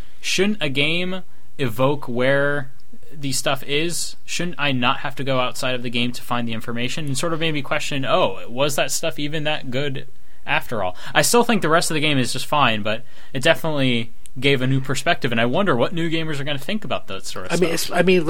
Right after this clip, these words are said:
Speaker 2: just like you said, they improved upon each iteration of the game. I mean, they
Speaker 1: Yeah,
Speaker 2: added
Speaker 1: definitely.
Speaker 2: a, s-, a mini map, they added,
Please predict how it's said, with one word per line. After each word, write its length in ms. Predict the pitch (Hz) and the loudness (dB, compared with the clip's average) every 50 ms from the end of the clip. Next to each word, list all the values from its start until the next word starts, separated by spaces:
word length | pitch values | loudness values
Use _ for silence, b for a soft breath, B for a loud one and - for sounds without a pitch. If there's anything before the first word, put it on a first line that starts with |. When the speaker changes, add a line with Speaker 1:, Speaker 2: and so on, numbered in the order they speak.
| 170 | 2
Speaker 2:
just 160 | 160 180 - 180 | 2 2 2 2
like 100 | 160 - | 2 2
you 60 | 135 | 2
said, 300 | - - 185 165 127 107 | 2 4 4 4 4 2
they 280 | 131 135 139 135 135 127 | 2 2 4 4 4 2
improved 760 | 135 131 - - - - - 208 226 214 170 143 135 - - | 0 0 0 0 0 4 6 6 8 8 6 4 2 -2 -4
upon 400 | 135 135 - - 160 151 139 131 | -4 -4 -2 -2 -2 -2 -2 -2
each 180 | 151 147 - 143 | -2 -2 -2 -2
iteration 460 | 147 135 135 135 139 131 - - 139 | -2 -2 0 0 0 0 0 -2 -2
of 80 | 127 | -2
the 80 | 117 123 | -4 -2
game. 340 | 107 151 175 185 175 143 127 | 0 4 4 4 4 4 2
I 60 | 127 | 0
mean, 140 | 131 131 127 | -2 0 0
they 120 | 139 131 | 2 4
Speaker 1:
Yeah, 140 | 165 196 160 | 6 8 8
Speaker 2:
added 120 | 147 156 | 8 6
Speaker 1:
definitely. 340 | 147 - 135 - 127 107 98 | 6 4 2 2 0 -2 -2
Speaker 2:
a, 20 | 98 | -2
s-, 160 | 98 - - | -2 -2 0
a 120 | 165 160 | 2 2
mini 280 | 170 156 156 165 165 160 | 4 4 4 4 4 4
map, 320 | 151 147 151 160 160 - | 6 6 6 6 4 2
they 120 | - 143 - | 0 -2 0
added, 440 | - 143 143 147 156 151 143 147 | 2 2 4 4 4 2 0 0